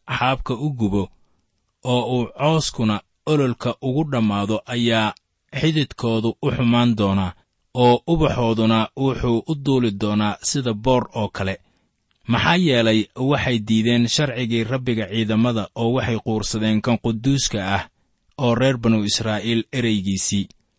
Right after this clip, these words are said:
Waxaa haddaba Ishaaciya oo ruuxa Rabbiga ka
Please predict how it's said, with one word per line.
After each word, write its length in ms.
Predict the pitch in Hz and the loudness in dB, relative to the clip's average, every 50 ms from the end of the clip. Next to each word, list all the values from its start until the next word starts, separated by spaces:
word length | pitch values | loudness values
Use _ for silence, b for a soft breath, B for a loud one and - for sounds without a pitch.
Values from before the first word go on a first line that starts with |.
| _ _ _ _ _ | _ _ _ _ _
Waxaa 280 | 165 165 131 165 147 135 | -2 0 2 2 2 2
haddaba 280 | 139 143 131 135 127 123 | 2 2 0 0 0 0
Ishaaciya 640 | 123 113 - - 131 120 107 123 143 143 123 110 101 101 101 | 2 2 2 2 2 0 -2 0 0 0 2 2 2 0 -2
oo 200 | 113 117 113 113 | -2 -2 -2 0
ruuxa 340 | 120 131 135 120 117 120 117 | 0 0 0 0 -2 -4 -2
Rabbiga 540 | 117 135 139 131 120 127 123 113 120 113 110 104 - _ _ _ _ _ _ _ _ _ | -2 -2 -2 -2 0 -2 0 2 2 2 0 0 -4 _ _ _ _ _ _ _ _ _
ka 120 | - 165 | -2 -2